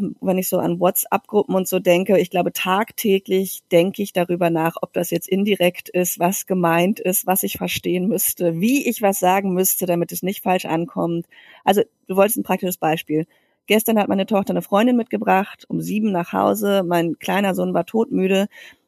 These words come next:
Ich wollte wissen, wann der Vater kommt, um das Kind abzuholen, und hab ihm eine WhatsApp-Nachricht geschickt. Und zwanzig Minuten später habe ich noch eine zweite geschickt und ich hatte geschrieben,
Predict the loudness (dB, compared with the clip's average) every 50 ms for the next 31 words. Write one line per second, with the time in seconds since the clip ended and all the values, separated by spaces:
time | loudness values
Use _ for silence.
0 | _ _ -8 -4 2 4 4 4 4 4 2 4 4 4 2 2 2 2 2 2
1 | 0 0 2 2 2 2 2 0 0 0 0 -2 -2 0 -2 -4 -4 -4 -4 -2
2 | -2 -2 -4 -4 -4 -4 -4 -2 -2 -4 -4 -6 -6 -8 -6 -4 -2 0 -2 -2
3 | -2 -2 -4 -4 -4 -4 -2 0 2 2 0 0 0 -4 -4 -2 -4 -4 -4 -6
4 | -10 -10 -10 -10 -8 -8 -10 -10 _ _ _ _ _ -20 -20 -20 _ _ _ _
5 | _ _ _ _ -4 -2 0 2 4 4 4 4 4 2 2 2 0 0 2 2
6 | 4 4 4 2 2 2 2 4 4 4 2 2 2 2 2 2 0 0 0 0
7 | 0 0 0 -4 -4 -2 -2 -2 0 0 0 -2 -2 -4 -2 -2 -2 0 2 2
8 | 2